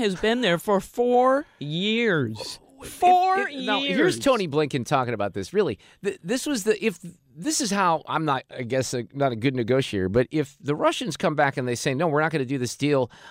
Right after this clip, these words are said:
Speaker 2: unless you give us the, um, you know, the Merchant of Death," and you say, "No, that's not an even trade."
Speaker 1: Right.
Speaker 2: Right? But they said, I mean, "Yeah, sure.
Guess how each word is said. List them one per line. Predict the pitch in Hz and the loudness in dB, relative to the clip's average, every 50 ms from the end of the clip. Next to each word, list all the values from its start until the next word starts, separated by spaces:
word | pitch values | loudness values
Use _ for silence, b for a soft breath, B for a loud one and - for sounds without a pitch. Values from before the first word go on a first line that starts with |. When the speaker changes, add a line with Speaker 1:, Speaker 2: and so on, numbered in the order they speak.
| B | B
Speaker 2:
unless | B 120 127 135 151 160 151 - - | B -2 0 2 2 2 0 0 -2
you | 147 | -2
give | 120 135 151 131 135 | 0 0 0 2 2
us | 127 113 - - - - | 0 0 -2 -8 -12 -8
the, | - 127 139 135 131 127 123 | -4 -4 -2 0 2 2 2
um, | 120 117 113 110 110 110 - _ _ - | 2 2 0 -2 -4 -8 -10 _ _ -8
you | 135 135 | -4 -4
know, | 135 127 | -2 -2
the | 120 120 | 0 0
Merchant | 131 143 143 - - 135 | 2 2 2 0 0 -4
of | 120 104 | -2 -2
Death," | 95 160 175 165 - - | 0 2 2 2 0 -2
and | 135 131 | -2 -2
you | 135 123 | -4 -4
say, | - - 143 | -2 0 0
"No, | 143 170 240 330 320 - - b b b b | 2 2 2 2 2 0 -2 b b b b
that's | b 147 - - | b -2 0 2
not | 190 190 185 185 | 0 0 0 0
an | 180 | -2
even | 180 185 185 190 | -4 -4 -4 -6
trade." | 156 - - 208 240 277 - 185 | -6 -2 -2 -2 -2 -2 -2 -2
Speaker 1:
Right. | 247 339 466 508 508 480 403 | -2 0 0 2 2 2 4
Speaker 2:
Right? | 190 214 - - | 4 2 2 0
But | 156 180 - | -2 0 0
they | 190 185 | 0 0
said, | 175 - - 214 202 165 - b b b b b b b | 0 0 2 2 2 2 0 b b b b b b b
I | 185 | -6
mean, | 208 190 - _ _ _ _ _ _ _ - | -4 -6 -6 _ _ _ _ _ _ _ -2
"Yeah, | - 370 - 233 | 0 2 2 2
sure. | 113 - - - 95 92 90 85 - | 0 -4 -6 -6 -6 -6 -6 -8 -10